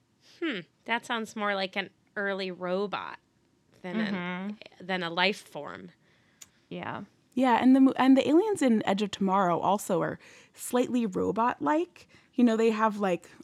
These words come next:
Speaker 3: lights and they look kinda mechanical. And the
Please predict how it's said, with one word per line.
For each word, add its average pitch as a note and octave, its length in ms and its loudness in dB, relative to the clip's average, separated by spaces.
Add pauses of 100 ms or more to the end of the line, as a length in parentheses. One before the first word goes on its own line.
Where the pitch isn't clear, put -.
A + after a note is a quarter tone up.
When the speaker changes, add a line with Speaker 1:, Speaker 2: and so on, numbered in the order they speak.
Speaker 3:
lights G3 680 -2
and F3 260 0
they F3 80 -2
look G3 280 -2 (100)
kinda G3 200 -2
mechanical. F3+ 840 -2 (920)
And G#3+ 180 2
the G#3+ 80 -4